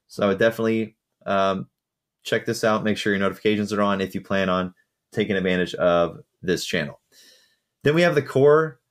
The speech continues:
uh, section here. I guess I need to fix, these should not be like this. So hold on, let me fix that on my end. They actually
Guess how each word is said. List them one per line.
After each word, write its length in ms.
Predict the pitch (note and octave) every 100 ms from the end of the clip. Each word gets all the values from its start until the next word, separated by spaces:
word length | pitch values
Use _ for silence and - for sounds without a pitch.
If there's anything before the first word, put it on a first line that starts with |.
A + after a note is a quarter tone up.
| _ _
uh, 200 | B2 B2+
section 380 | B2 D3 C#3 D3
here. 400 | D3 D3+ D#3+ C#3+ _ _
I 100 | A2
guess 160 | D3+ D#3
I 60 |
need 80 | B2
to 80 | F2
fix, 260 | - A2
these 180 | - A#2+
should 180 | - B2+
not 280 | G#2+ G#2+ E2+
be 120 | G2+
like 260 | E2+ D#2 D2
this. 180 | D2+
So 140 | - -
hold 180 | G#2 F2+
on, 140 | D#2+
let 80 | F#2
me 100 | F#2+
fix 300 | F#2 F2 -
that 180 | D#2+ D#2+
on 100 | E2
my 240 | F2 E2
end. 200 | D#2 D#2+ _ _ _
They 80 | G2+
actually 560 | G#2+ - A2+ G#2 F#2+